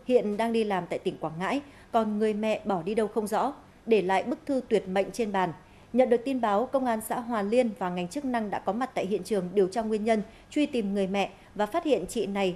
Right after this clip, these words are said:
đi vào theo hướng Quảng, đi vào Quảng Nam và đã nhảy xuống sông Bà Rén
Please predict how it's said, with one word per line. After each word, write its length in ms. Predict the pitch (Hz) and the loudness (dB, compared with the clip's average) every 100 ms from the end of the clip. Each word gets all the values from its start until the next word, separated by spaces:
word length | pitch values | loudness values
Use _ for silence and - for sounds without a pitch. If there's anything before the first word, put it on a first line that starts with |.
| - | -2
đi 220 | 233 247 | -4 -2
vào 260 | 226 185 175 | -2 -2 -2
theo 180 | 220 | -4
hướng 220 | 208 196 233 - | -2 -2 -2 -2
Quảng, 260 | 208 156 - - - - - | -4 -4 -16 -20 -20 -12 -2
đi 160 | 254 | 0
vào 180 | 240 190 - | 2 0 0
Quảng 260 | 190 156 | -2 -2
Nam 220 | 202 240 226 - - | 0 2 0 -6 -8
và 140 | 190 214 | -2 0
đã 180 | 190 | 0
nhảy 240 | 262 294 202 | 0 2 2
xuống 240 | - 196 | 0 -4
sông 220 | 196 240 202 | -2 -4 0
Bà 160 | 190 | 0
Rén 320 | 175 185 185 | 0 -2 -2